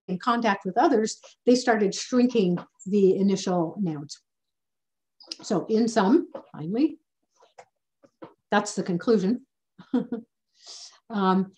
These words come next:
there's some Central Pomo language learners, the younger generation, they're lively folks. And that's the territory. So that's the end. <laughs>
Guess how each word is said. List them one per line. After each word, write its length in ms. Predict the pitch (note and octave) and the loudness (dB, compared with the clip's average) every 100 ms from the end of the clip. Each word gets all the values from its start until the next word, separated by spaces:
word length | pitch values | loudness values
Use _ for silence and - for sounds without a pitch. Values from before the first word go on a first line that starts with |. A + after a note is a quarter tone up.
| _ | _
there's 200 | G#3+ B3 | 2 2
some 160 | - G#3+ | 4 2
Central 300 | B3+ A3+ G#3+ | 2 0 0
Pomo 300 | - A3 G3+ | 2 2 2
language 380 | G3 F#3+ G#3 - | 2 0 -2 -4
learners, 600 | G3+ F#3+ A#3 C4+ - - _ _ _ | -2 0 0 -4 -8 -20 _ _ _
the 240 | F#3+ F#3+ | -6 -4
younger 260 | G#3 G3+ G3 | -2 0 0
generation, 680 | F#3 F3+ F3+ F3+ - G#3+ A#3+ - | -2 -2 -2 -4 -6 -8 -8 -10
they're 160 | F#3+ | -8
lively 400 | F#3 F#3+ F#3 F#3 | -4 -4 -4 -6
folks. 420 | F3 E3+ F3 - - _ _ _ _ _ _ A3+ | -6 -8 -10 -14 -20 _ _ _ _ _ _ -10
And 460 | G#3+ F3+ F3 F3 - _ - | -6 -4 -4 -6 -8 _ -14
that's 220 | F#3+ - | -14 -14
the 140 | - F3 | -12 -12
territory. 520 | F#3 G3 - F3+ F3 - _ _ _ _ _ _ _ _ _ | -10 -12 -12 -12 -12 -14 _ _ _ _ _ _ _ _ _
So 760 | - - D4 D4 A3 E3 - _ - _ _ - - _ - _ _ - F3+ | -20 -6 0 2 4 2 -4 _ -20 _ _ -16 -16 _ -20 _ _ -16 -4
that's 240 | G#3 C#4+ - | 0 0 2
the 180 | C#4 - | 0 4
end. 320 | A3 F3 - G#4 G4 | 2 2 -4 4 6
<laughs> 400 | C#4+ - - | 6 2 -2